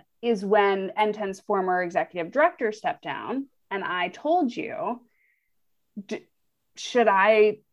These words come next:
try to be the C E O? Should I apply? Because I'm hearing from some people when I've asked them that, like,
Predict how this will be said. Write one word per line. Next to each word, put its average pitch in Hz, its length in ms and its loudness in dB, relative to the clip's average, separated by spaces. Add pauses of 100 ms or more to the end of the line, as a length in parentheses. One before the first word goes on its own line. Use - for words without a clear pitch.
(480)
try 202 300 0
to 240 100 0
be 196 160 -4
the 233 120 -6
C 190 280 -4
E 175 40 -2
O? 208 140 2
Should 240 220 -4
I 190 180 2
apply? 202 580 0
Because 220 300 -6
I'm 180 400 -4
hearing 311 520 4
from 240 240 0
some 370 360 2
people 185 380 -6
when 165 140 2
I've 160 160 -2
asked 147 300 -4
them 165 260 -4
that, 170 140 -2
like, 170 200 -2